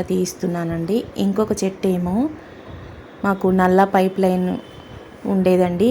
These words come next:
అదేదో రిపేర్ వచ్చి చెట్టు మొత్తం కొట్టేశారు. దాన్ని నేను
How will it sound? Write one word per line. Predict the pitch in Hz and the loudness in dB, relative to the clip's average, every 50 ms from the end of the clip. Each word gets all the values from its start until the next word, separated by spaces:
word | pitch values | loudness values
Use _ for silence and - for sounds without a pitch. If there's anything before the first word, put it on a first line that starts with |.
| 262 240 | 4 4
అదేదో | 208 202 196 180 185 185 185 185 | 4 4 4 4 4 2 2 2
రిపేర్ | 185 185 180 - 196 190 185 185 | 0 0 0 2 2 2 2 2
వచ్చి | 175 180 - - - 233 277 381 415 - - - - - - - - - | 0 -2 -4 -4 -2 -2 -2 -2 -4 -10 -14 -16 -16 -18 -18 -14 -2 0
చెట్టు | 214 196 196 - 196 202 | 0 0 2 0 0 0
మొత్తం | 196 190 196 - 208 208 202 202 | -2 -2 -2 -2 -2 0 0 -2
కొట్టేశారు. | 196 196 - 190 190 190 - 190 185 180 185 196 226 277 349 - - - - - - - - - - - - - - - 202 196 | -2 -2 -2 -2 -2 0 0 0 0 0 0 0 -2 -2 -4 -6 -10 -16 -20 -18 -16 -16 -16 -16 -16 -16 -16 -12 -8 -2 0 2
దాన్ని | 196 190 190 190 190 190 190 190 | 2 2 4 4 2 2 2 2
నేను | 190 185 180 185 185 | 0 0 0 0 0